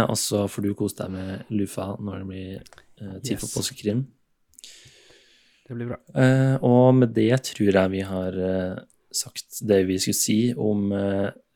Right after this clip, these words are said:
Speaker 1: Tar og, eh, Avatar og Tarzan og Attack on Titan og alt sånt, så er vi
Speaker 2: Jojo's Bizarre Tar, Bizarre Adventure.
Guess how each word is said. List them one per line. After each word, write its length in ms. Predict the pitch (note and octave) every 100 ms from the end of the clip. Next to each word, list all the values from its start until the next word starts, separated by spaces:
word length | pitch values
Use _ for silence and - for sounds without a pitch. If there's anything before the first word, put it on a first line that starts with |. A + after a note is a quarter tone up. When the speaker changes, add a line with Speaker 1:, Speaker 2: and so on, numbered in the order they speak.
| -
Speaker 1:
Tar 460 | - - G2+ A#2 C#3 C#3 - -
og, 920 | A2 G#2+ G#2+ G#2 G2+ G2+ G2+ G2 G2+ _ A#3 - _
eh, 180 | A2 G2+ -
Avatar 720 | G2+ G2+ - G#2 G#2 B2 B2
og 240 | G2+ G2 G2+
Tarzan 920 | A2 G2 F#2 F#2+ - G#2+ A#2+ B2+ B2+
og 680 | - G2+ G2+ G2+ G2+ - - _ _ _ -
Attack 360 | A#2 - G#2+ G#2+
on 120 | G#2
Titan 840 | G#2+ G#2 G2 - - A2 B2 B2+
og 640 | A#2+ G#2+ G2+ G2+ G2+ G#2+ G#2+ -
alt 180 | G#2+ -
sånt, 300 | B2 C3+ -
så 460 | - A#2 A2+ A#2+ B2 - _ _ _ _ _ _ _ -
er 160 | G#2+ F#2
vi 240 | F#2 F#2+
Speaker 2:
Jojo's 560 | C3 A#2 G2 G#2 G#2 - G2+
Bizarre 960 | G#2+ - - - _ A#2+ G2+ F2 - - _ _ _ _ - -
Tar, 320 | - F#2+ - -
Bizarre 640 | A2 - - A#2 A#2+ -
Adventure. 640 | G2+ A2 A2+ A2 A2+ B2+